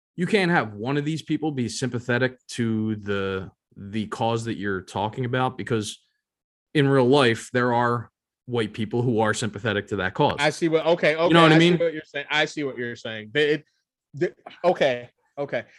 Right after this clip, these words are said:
Speaker 2: And it's weird that you have to even make that statement because it's the exact kind of statement that, uh,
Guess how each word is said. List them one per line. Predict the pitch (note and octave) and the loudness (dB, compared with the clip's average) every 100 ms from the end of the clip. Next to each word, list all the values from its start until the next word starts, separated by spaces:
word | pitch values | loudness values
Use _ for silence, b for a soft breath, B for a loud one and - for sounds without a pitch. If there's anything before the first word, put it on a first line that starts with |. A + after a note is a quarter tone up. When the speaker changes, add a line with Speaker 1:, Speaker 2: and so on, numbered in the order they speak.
| - | -2
Speaker 2:
And | F#3+ G#3+ | 2 2
it's | G#3+ | 2
weird | F3 G#3+ A3 | 0 0 2
that | G#3+ | 2
you | G#3 F#3+ | -2 -4
have | F3+ - | -4 -4
to | |
even | F3+ F3 D#3+ | -8 -6 -4
make | D3+ D#3 | -4 -2
that | D3+ D3 | -4 -4
statement | - D3 D#3 E3+ E3 | -4 -6 -4 -8 -8
because | D#3 E3 D3+ | -8 -6 -6
it's | D3 - | -8 -4
the | D3+ | -4
exact | C#3 B2+ C#3+ - - | -2 -2 -2 -4 -10
kind | D#3 C#3+ | -8 -8
of | |
statement | - C#3+ C#3 C#3+ C#3 | -8 -10 -8 -10 -4
that, | C#3 B2 - _ _ _ _ _ | -4 -4 -10 _ _ _ _ _
uh, | C#3 B2 A#2 | 0 0 -2